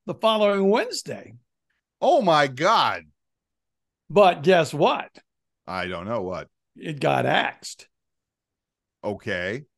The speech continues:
Speaker 1: Because, you know, if you have any polyps or whatever, they
Speaker 2: Yes.
Speaker 1: remove the polyps.
Speaker 2: Yes.
Speaker 1: Which could cause bleeding. And they
Speaker 2: And
Speaker 1: don't
Speaker 2: you
Speaker 1: want you on
Speaker 2: can't
Speaker 1: blood thinners.
Speaker 2: And they, and you can't be doing that.
Speaker 1: Well, I got my stent less than six months ago.
Speaker 2: Okay.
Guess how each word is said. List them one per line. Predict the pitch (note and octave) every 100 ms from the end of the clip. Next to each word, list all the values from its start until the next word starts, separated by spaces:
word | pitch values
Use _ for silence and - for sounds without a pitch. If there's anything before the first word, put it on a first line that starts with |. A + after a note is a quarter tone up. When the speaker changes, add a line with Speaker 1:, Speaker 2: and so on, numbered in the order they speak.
| _ _
Speaker 1:
Because, | E3 G3 F3+ C3 - _ _ _ _ A#3
you | G#3+
know, | E3
if | D3
you | D3+
have | D#3+ D3
any | C3+
polyps | - - E3+ F3 -
or | D#3+
whatever, | E3+ E3+ F3 F3 F#3
they | D3+ C3 B2 A#2+
Speaker 2:
Yes. | B2+ A3 - - _ _ C#3+
Speaker 1:
remove | D3 D#3
the | D#3
polyps. | C#3 E3 E3+ G3 - _ _
Speaker 2:
Yes. | C3 A#2+ - - _ -
Speaker 1:
Which | - F3
could | - E3+ C3+
cause | D3 C3+
bleeding. | B2 E3 F#3 C3 G2 A2 _ _ _ _ _ _ _ _ -
And | D3
they | D#3+
Speaker 2:
And |
Speaker 1:
don't | D#3+
Speaker 2:
you |
Speaker 1:
want | D3+
you | D3+
on | C3+
Speaker 2:
can't |
Speaker 1:
blood | D3 F3+ B2
thinners. | A#2 G2+ G#3+ - - -
Speaker 2:
And | F#2 F#2+
they, | G2 G2
and |
you | G2+
can't | G2 A2 F#2+
be | G2+
doing | G2 E2+
that. | D2 C#2 _ _ -
Speaker 1:
Well, | D#3+
I | D#3
got | D#3 F#3+
my | F3 D#3+
stent | - - G3+ G3 E3
less | D3+ -
than | C3+ B2+ A#2 A#2+ _ _
six | - C#3
months | D3 D#3 C#3+
ago. | G#2+ G#2+ - _ _ _
Speaker 2:
Okay. | G2+ A2 A2 G2+